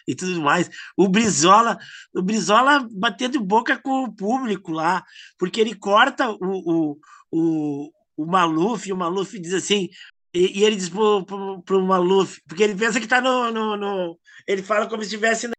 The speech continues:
claro, nin-, eles não tinham prática de debate, né? Eles não estavam acostumados com debate na T V, debate pra presidenciável.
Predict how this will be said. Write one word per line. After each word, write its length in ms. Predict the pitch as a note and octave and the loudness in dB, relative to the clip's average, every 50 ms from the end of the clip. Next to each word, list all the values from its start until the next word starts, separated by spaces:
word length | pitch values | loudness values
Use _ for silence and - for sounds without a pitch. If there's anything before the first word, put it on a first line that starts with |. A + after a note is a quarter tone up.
| _ _ _ | _ _ _
claro, 280 | - B3 C#4 D#4+ D#4+ C#4+ | 2 4 4 4 4 2
nin-, 260 | B3 A#3 A3+ A3+ A3 A3 | -2 -4 -6 -6 -6 -2
eles 160 | G#3+ A3 G#3 F#3+ | 0 0 0 0
não 140 | A#3 A3 | -4 -4
tinham 420 | F#3+ G3 B3 D4 D4+ D4 B3+ A3+ - _ - _ E3 D3 _ | -4 -4 -2 0 0 0 -2 -4 -12 _ -20 _ -20 -20 _
prática 480 | - G#3 G3+ G#3+ G#3 G3 - - G3+ F#3 | 0 2 2 2 0 -2 -2 -4 -4 -4
de 140 | D#3+ F3+ F3 | -4 -2 -2
debate, 580 | F#3+ F#3 F3+ D#3+ E3+ D#3+ D#3 D3+ D#3 - C3+ | 0 0 0 0 0 0 0 -2 -6 -8 -8
né? 300 | C3+ C#3 D#3 G3+ B3 A3+ | -4 -2 0 0 0 0
Eles 160 | F3+ F3 D3+ | -2 -8 -10
não 80 | D#3+ F#3 | -10 -6
estavam 180 | - G3+ A#3 C#4+ | -2 0 0 0
acostumados 500 | - E4 - F#4 C#4 A#3+ A3 G3+ F#3 F#3 | -2 -4 -4 -4 -2 -2 -2 -2 -4 -6
com 160 | F3+ G3 F#3+ | -6 -6 0
debate 720 | F3+ F#3 F#3 D3+ D3+ E3+ F3+ F#3 F3+ F#3 - - C3 - _ _ _ _ _ | 0 0 0 0 -2 -2 0 0 -2 -4 -6 -12 -14 -18 _ _ _ _ _
na 220 | D3 D#3 E3+ E3+ | -6 -2 -2 -2
T 160 | E3+ - F#3+ D#3+ | -2 -2 -4 -6
V, 400 | D3 D3 D#3+ E3+ F3 E3 - - _ _ | -4 -2 0 0 0 0 -2 -8 _ _
debate 480 | - F3 E3+ D#3+ F3 F3+ F3 E3+ - - | -4 -4 0 0 0 0 0 -4 -6 -8
pra 200 | - F3 F3 F3+ | -2 0 0 0
presidenciável. 880 | F3+ F#3 F#3 E3 D3+ D#3 E3+ E3+ D#3 - - D#3+ D3+ C#3+ C#3 C#3 - | 0 -2 -6 -6 -6 -4 -6 -6 -6 -4 -2 -2 -2 -2 -4 -6 -14